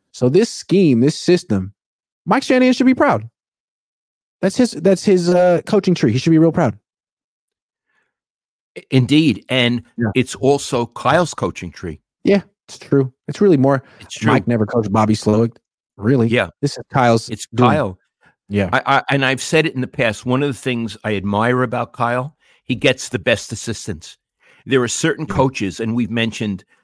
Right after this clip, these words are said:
Speaker 2: Mark Jackson with the, with the Warriors, who don't want people who can challenge him, who don't want quality. That's how I interpret Mark Jackson. Kyle wants the best. He wants the best.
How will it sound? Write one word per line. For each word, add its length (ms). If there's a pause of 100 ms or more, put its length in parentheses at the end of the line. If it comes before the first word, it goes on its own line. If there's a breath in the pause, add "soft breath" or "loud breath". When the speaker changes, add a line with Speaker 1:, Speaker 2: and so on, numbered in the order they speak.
(140)
Speaker 2:
Mark 260
Jackson 460
with 160
the, 260
with 220
the 160
Warriors, 580 (180 soft breath)
who 120
don't 220
want 400
people 280
who 100
can 220
challenge 440
him, 240 (680)
who 120
don't 240
want 580 (220)
quality. 540 (280)
That's 260
how 280
I 120
interpret 720 (240 soft breath)
Mark 300
Jackson. 500 (380)
Kyle 340
wants 320
the 100
best. 480 (540)
He 120
wants 400
the 100
best. 500